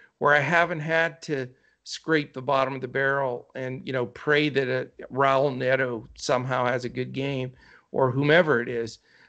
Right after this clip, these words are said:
So, you know, for me, it's gonna be, uh, a small consideration of Russ once I see, you know, if, if his,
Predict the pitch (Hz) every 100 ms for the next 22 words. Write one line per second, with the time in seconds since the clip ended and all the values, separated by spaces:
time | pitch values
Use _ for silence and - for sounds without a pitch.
0 | - - 180 175 160 147 - 165 156 -
1 | 180 214 254 247 202 - 202 196 175 190
2 | 180 170 - _ _ _ - 147 147 -
3 | 139 - 180 214 220 220 196 202 190 185
4 | 180 - 160 135 139 160 165 - 156 156
5 | 143 139 - 165 160 143 _ _ _ -
6 | 151 143 156 156 - _ - 156 151 -
7 | 131 165 160 156 131